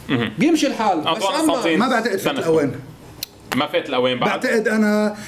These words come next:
Speaker 3: أنا
Speaker 2: وين ما صاروا رح يصيروا بالعراق.
Speaker 3: معلش،
Speaker 2: وين؟
Speaker 3: هعمل لك. مي-، معلش.
Speaker 2: فات القطار، مش الأوان بس.
Speaker 3: أنا بعتقد إنه موقف رئيس الجمهورية إذا تم ترجمته بقرارات فعلية،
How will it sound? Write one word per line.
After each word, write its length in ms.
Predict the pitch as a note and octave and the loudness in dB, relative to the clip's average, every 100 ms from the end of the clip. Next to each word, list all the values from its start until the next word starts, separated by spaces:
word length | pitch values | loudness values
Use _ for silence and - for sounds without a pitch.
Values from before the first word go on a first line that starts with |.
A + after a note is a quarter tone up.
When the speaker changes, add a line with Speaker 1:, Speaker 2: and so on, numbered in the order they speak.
| - G3 | -6 0
Speaker 3:
أنا 440 | A3 A3 A3 - - | 2 2 2 -2 -4
Speaker 2:
وين 160 | D3+ E3 | 0 2
ما 120 | C#3 | 2
صاروا 260 | D#3+ F3+ D#3+ | 2 2 0
رح 80 | |
يصيروا 220 | - F#3+ F3+ | 2 2 2
بالعراق. 400 | D#3+ D#3+ F#3 G3 | 2 2 2 2
Speaker 3:
معلش، 300 | G#3 F#3+ D#3+ | 2 2 2
Speaker 2:
وين؟ 100 | D3+ | 2
Speaker 3:
هعمل 180 | C#3 | 0
لك. 80 | C#3+ - - | -2 -4 0
مي-، 220 | G#3 B3 - - | 2 0 -4 -6
معلش. 320 | C#3+ D#3+ A2 - | -2 -2 -2 -4
Speaker 2:
فات 240 | D#3 E3+ | -2 -2
القطار، 460 | D3 D3+ F3+ F#3+ C#3 | -2 0 0 0 0
مش 220 | D3+ - | -4 -2
الأوان 340 | E3 E3+ D3+ | -2 -2 -2
بس. 260 | - - - - - G3+ | -4 -6 -10 -14 -6 -2
Speaker 3:
أنا 220 | G#3 G3+ | 0 2
بعتقد 460 | F#3+ G3 G#3+ D3 - - | 0 -2 -2 -4 -6 -2
إنه 460 | F#3+ F#3 D#3 C#3+ D3 | 0 2 2 2 2
موقف 360 | D#3 G3+ F3 G3+ | 0 0 -2 -2
رئيس 200 | E3+ F3+ | 0 0
الجمهورية 580 | C#3+ C#3 C#3+ C#3 C3+ C#3 | 2 2 4 4 4 2
إذا 160 | C3+ | 0
تم 260 | D#3 G#3+ G3+ | 2 2 2
ترجمته 600 | G3+ F#3 G#3 - C3 A2+ - - D3+ | 2 0 -2 0 -2 -4 -6 -4 -2
بقرارات 580 | F3+ F3+ F3+ G3 F3+ | 0 0 2 0 0
فعلية، 600 | - A#2 F3 F3+ F#3 G3+ | -2 0 0 2 4 4